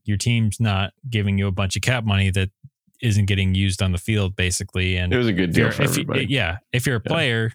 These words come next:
Speaker 1: and you're outstanding like Jordan Poyer is, you know, you're getting bonuses for your accolades. And he's probably, I mean, i-, does he get an all-pro po-, uh, bonus again
Speaker 2: I
Speaker 1: if he
Speaker 2: think
Speaker 1: does
Speaker 2: so.
Speaker 1: that?
Speaker 2: And then he has an interception bonus,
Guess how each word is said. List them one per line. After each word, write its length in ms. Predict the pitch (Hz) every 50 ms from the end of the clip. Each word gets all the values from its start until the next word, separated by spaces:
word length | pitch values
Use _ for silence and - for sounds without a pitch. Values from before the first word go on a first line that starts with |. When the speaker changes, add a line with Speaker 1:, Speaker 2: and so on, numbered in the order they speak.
| - _
Speaker 1:
and 140 | - 110 104
you're 160 | 101 101 101
outstanding 640 | 98 98 104 - - - - 110 120 123 113 104 104
like 180 | 104 98 95 92
Jordan 300 | - 110 104 101 98 95
Poyer 360 | - 101 92 90 90 92 98
is, 280 | 95 90 87 92 - - _ _ _ _ _ _ _ _
you 80 | - 98
know, 40 | 90
you're 220 | 90 92 98 98 101
getting 380 | 104 98 92 92 90 90 90 - - _ _ -
bonuses 560 | 98 95 95 95 92 - - 95 92 90 -
for 420 | - - - 92 92 92 90 87 90
your 160 | 90 90 92
accolades. 640 | 110 139 160 - - 90 87 87 92 92 - - 92
And 220 | 85 87 87 90 - _ _ _ _ _ _ _ _ _
he's 160 | 117 113 -
probably, 380 | - 123 120 127 131 127 113
I 100 | 104 117
mean, 320 | 127 131 127 120 113 110 123 - -
i-, 80 | 120 113 110
does 180 | - 123 120
he 80 | 123 123
get 100 | 131 127
an 100 | 127 123
all-pro 440 | 117 117 117 104 - - 110 123 120
po-, 260 | 123 - 139 135 - - _ 135
uh, 240 | 123 113 110 107
bonus 420 | 101 101 - 120 123 123 123 123 -
again 340 | 127 117 120 123 135 131 - _ _ _ _ _ -
Speaker 2:
I 100 | 104 110
Speaker 1:
if 40 | 113
he 40 | 113
Speaker 2:
think 180 | 135 143 143 -
Speaker 1:
does 80 | 110
Speaker 2:
so. 80 | - 139 110 110 - 117
Speaker 1:
that? 80 | 80 104 123
Speaker 2:
And 140 | 123 123 123
then 120 | 120 117 120
he 120 | 120 120
has 360 | 120 117 113 110 107 107 98
an 120 | 107 104 101
interception 680 | 104 107 107 101 - 104 101 95 - - 107 104 104
bonus, 540 | 104 98 101 107 104 104 101 - - -